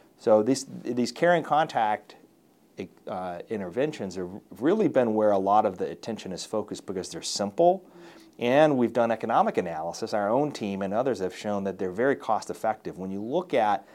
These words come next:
the amount of money it takes to deliver this intervention and the amount of lives it saves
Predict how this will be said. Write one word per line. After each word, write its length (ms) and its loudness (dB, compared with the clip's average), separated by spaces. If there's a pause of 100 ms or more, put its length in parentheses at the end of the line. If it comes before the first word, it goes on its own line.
(420)
the 180 -2
amount 340 0
of 80 0
money 340 -2
it 180 -8
takes 260 -6
to 100 -10
deliver 440 -6
this 240 -4
intervention 640 -10
and 280 -10
the 120 -6
amount 340 -2
of 160 -8
lives 360 -2
it 120 -10
saves 460 -6